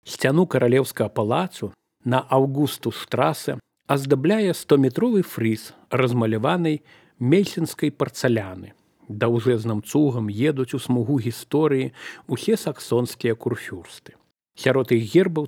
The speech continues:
твой позірк адразу схоплівае досыць недбайную выяву пагоні. Курфюрст Аўгуст другі Моцны адначасна быў і манархам тваіх продкаў. Адрозна ад папярэдніка, вялікага князя і караля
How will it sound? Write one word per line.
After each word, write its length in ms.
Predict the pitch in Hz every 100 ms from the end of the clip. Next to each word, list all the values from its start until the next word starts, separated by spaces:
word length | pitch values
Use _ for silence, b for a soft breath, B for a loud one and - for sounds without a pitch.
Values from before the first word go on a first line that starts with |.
| -
твой 160 | 127
позірк 480 | 117 208 180 175 -
адразу 480 | - 127 156 190 180
схоплівае 720 | - 135 127 127 120 117 120 -
досыць 400 | 123 202 196 180
недбайную 720 | 160 120 107 113 123 123 120
выяву 480 | 110 104 98 98 101
пагоні. 560 | 117 107 - 110 - - _ _ _ _ _ _ _ _ _ _ -
Курфюрст 640 | 127 110 - 196 - - B B B B B
Аўгуст 480 | - 151 131 127 123
другі 320 | 123 113 117
Моцны 520 | 113 180 - 156 156 - _ _ _ -
адначасна 640 | 147 170 - 247 - 180
быў 240 | 139 180
і 160 | 175 127
манархам 560 | 117 113 123 - 131 117
тваіх 320 | 107 104 -
продкаў. 640 | - - - - - - _ _ _ _ _ _
Адрозна 540 | - 135 135 135 123 113
ад 60 | -
папярэдніка, 800 | 113 123 113 151 147 139 - 110
вялікага 400 | 123 147 131 120
князя 400 | 139 135 123 117
і 40 |
караля 320 | 120 117 120